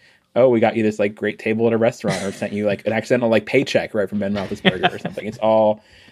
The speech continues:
just the, the negative stuff. And I should mention also with Roethlisberger, there is, you know, this,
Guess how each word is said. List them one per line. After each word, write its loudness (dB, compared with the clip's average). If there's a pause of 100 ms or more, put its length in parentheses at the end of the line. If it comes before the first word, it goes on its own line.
(100)
just 0
the, -2
the -8
negative -4
stuff. -6
And 0
I 4
should 2
mention 0
also 0
with -2
Roethlisberger, -4 (420)
there 4
is, 2 (120)
you 0
know, 0
this, -6